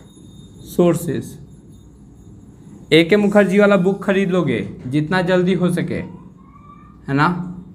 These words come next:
एटी नाइन फ़ाइव हंड्रेड, देखो तो, एटी नाइन थाउजेंड फ़ाइव hundred। Copy करो, Question number one दे दो,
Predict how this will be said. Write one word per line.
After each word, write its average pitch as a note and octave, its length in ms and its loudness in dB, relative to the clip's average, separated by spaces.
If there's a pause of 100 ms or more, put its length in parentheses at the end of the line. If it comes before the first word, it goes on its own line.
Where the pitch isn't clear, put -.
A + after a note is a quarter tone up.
(1160)
एटी D3 200 2
नाइन F#3+ 180 0
फ़ाइव F#3 200 0
हंड्रेड, C#3 300 0 (600)
देखो D3 160 -6
तो, F#3 180 -6 (1500)
एटी C#3+ 220 -2
नाइन F3 220 4
थाउजेंड F#3+ 340 2 (640)
फ़ाइव D3+ 220 4
hundred। G2 280 -4 (1000)
Copy C#3 200 -2
करो, A#2 160 2 (1600)
Question F3 300 4
number G3 260 4
one G3+ 260 2
दे G3 140 2
दो, G3+ 280 0